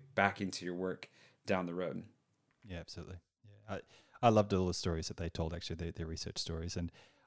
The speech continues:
Speaker 2: obviously, this is a huge component of, uh, the, you know, the new podcast that we wanna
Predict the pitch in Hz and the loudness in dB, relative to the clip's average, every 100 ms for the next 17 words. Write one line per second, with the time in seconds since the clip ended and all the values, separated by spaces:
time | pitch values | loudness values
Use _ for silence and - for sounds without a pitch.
0 | - 110 110 104 185 110 107 92 - 95 | 2 4 6 4 4 2 2 0 -2 -4
1 | - 107 - 87 110 110 87 - - 90 | 2 2 4 6 8 6 4 -2 0 2
2 | 87 82 - - 92 85 85 82 85 87 | 2 -2 -10 -6 -2 0 -2 -2 -4 -6
3 | 85 - 85 85 - - 87 82 85 90 | -8 -6 -4 -4 -8 -8 -4 -2 0 2
4 | - 98 - 73 - 90 85 82 | 4 4 2 -4 -4 -4 -2 -4